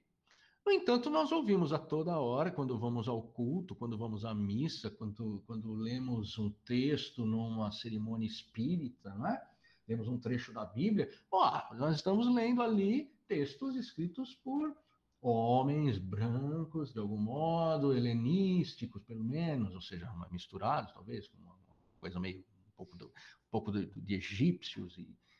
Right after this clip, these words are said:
de, e de, é, turcos, mas, de turcos não, falei bobagem, de egípcios e, e orientais, mas, ah, no culto da igreja, é, pequenininha, evangélica, que se lê,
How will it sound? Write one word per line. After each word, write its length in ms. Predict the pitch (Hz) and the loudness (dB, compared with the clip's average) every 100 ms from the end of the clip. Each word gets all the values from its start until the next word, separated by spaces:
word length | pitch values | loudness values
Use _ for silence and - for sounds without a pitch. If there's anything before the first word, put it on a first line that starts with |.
| _ - | _ -14
de, 160 | 92 | -4
e 520 | 90 85 - - - | -2 -2 -6 -10 -10
de, 500 | 90 95 92 87 - - - - 107 | -4 -2 -2 -4 -6 -16 -20 -16 -8
é, 140 | 98 - - | -6 -4 4
turcos, 680 | 151 202 180 - 90 - - - - - - | 6 8 6 2 -4 -6 -12 -12 -10 -10 -6
mas, 340 | 120 127 104 | -2 -2 -2
de 120 | 110 117 | 0 2
turcos 300 | 151 139 113 | 2 4 4
não, 200 | 92 85 - - | 4 0 -6 -4
falei 160 | 101 107 | 0 2
bobagem, 360 | 110 92 - | 2 2 2
de 60 | 104 | 0
egípcios 680 | 101 120 165 - - 87 85 | 2 4 2 2 -6 -6 -4
e, 240 | 90 101 - _ _ _ 101 | -6 -8 -14 _ _ _ -4
e 80 | |
orientais, 680 | 104 104 101 87 113 147 - - _ _ _ _ - - | -2 2 0 2 2 2 0 -10 _ _ _ _ -8 0
mas, 840 | 113 127 135 131 127 123 120 - - - | 4 6 8 6 8 6 4 -4 -8 -4
ah, 840 | 120 120 120 117 110 107 101 101 101 | -2 0 2 2 2 2 2 0 2
no 160 | 127 151 | 4 4
culto 640 | - 220 180 127 101 98 | 8 8 8 4 2 2
da 100 | 110 | 0
igreja, 800 | 127 131 139 143 120 101 98 90 - _ _ _ - | 0 2 2 4 2 0 -4 -6 -14 _ _ _ -10
é, 720 | 95 104 98 92 92 - 87 | -6 -4 -2 -4 -8 -12 -12
pequenininha, 760 | - - 135 135 139 156 139 107 | -10 -2 2 4 4 4 2 2
evangélica, 920 | 113 120 104 123 143 123 107 104 87 | 2 2 2 2 4 2 -2 -4 -10
que 100 | - | -10
se 160 | - 131 | -6 -2
lê, 480 | 123 131 123 101 | 4 6 6 2